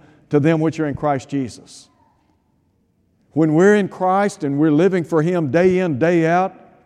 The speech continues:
when we are, as Jesus said, following His word, we are, we are free from condemnation,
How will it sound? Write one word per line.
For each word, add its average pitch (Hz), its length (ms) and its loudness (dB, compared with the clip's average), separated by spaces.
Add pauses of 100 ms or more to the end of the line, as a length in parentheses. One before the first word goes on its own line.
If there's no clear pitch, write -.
(640)
when 165 200 2
we 185 160 4
are, 175 220 4
as 147 180 -2
Jesus 170 440 -2
said, 175 260 0
following 190 720 2
His 170 260 2
word, 180 580 2 (1800)
we 165 280 4
are, 135 200 -4 (140)
we 170 220 0
are 135 100 0
free 202 560 0
from 127 220 -6
condemnation, 117 920 -6